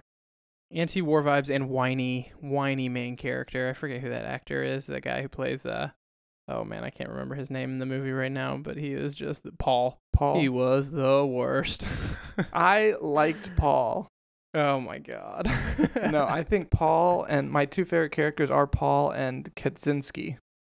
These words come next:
Speaker 1: He's the best. Yeah, Kat is the best. <laughs>
Speaker 2: Yeah. Um, and we'll,
Speaker 1: Um,
Speaker 2: so to, uh, tr-, to transition, Paul was played by l-, an actor named Lew Ayres.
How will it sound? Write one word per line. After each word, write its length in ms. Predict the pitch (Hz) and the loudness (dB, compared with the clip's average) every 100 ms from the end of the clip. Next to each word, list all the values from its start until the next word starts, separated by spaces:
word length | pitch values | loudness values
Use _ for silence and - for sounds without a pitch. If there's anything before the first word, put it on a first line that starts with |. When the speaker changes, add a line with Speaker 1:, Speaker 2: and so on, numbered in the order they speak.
| _ _ | _ _
Speaker 1:
He's 260 | 170 170 165 | 6 8 8
the 80 | 143 | 8
best. 380 | 123 123 - 170 - | 4 4 -6 -10 0
Yeah, 220 | 147 135 - | 2 2 -4
Kat 340 | - 170 151 143 | 2 4 4 2
is 140 | 165 | -4
the 60 | 139 | -4
best. 360 | 139 143 - - - | -2 -2 -2 -6 -6
<laughs> 140 | - | -2
Speaker 2:
Yeah. 380 | 175 131 90 160 - - - _ - - - 190 - - | 0 0 0 -4 -6 -18 -20 _ -18 -18 -20 -20 -20 -12
Um, 420 | 160 131 113 - - | -8 -8 -10 -14 -12
and 180 | - 147 | -4 2
we'll, 160 | 160 - | 2 0
Speaker 1:
Um, 180 | - - | -6 -10
Speaker 2:
so 400 | - 160 139 - - 165 - | 0 4 4 2 -6 -16 -2
to, 200 | 165 - - 170 - - 170 | 0 0 -10 -20 -18 -6 2
uh, 240 | 143 139 | 4 4
tr-, 240 | - 170 | 0 -2
to 160 | - 139 | 0 0
transition, 440 | 156 147 160 - | 2 2 0 0
Paul 420 | 135 170 185 190 180 | 4 8 8 6 4
was 100 | 156 | 2
played 280 | 170 156 | 2 2
by 100 | 147 131 | 4 2
l-, 180 | 131 - | 0 -4
an 120 | 143 | -2
actor 240 | 139 - | -2 0
named 200 | 143 131 | -2 0
Lew 260 | 131 151 160 | 4 4 4
Ayres. 600 | 143 135 127 156 170 - | 4 4 2 -2 -4 -14